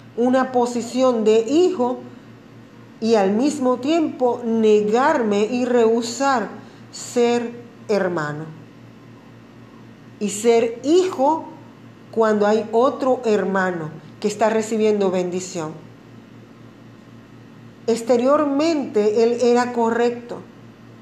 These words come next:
este hermano mayor del hijo pródigo,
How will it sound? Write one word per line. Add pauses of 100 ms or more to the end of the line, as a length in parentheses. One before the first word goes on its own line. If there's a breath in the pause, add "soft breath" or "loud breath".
(440)
este
hermano
mayor
del
hijo
pródigo,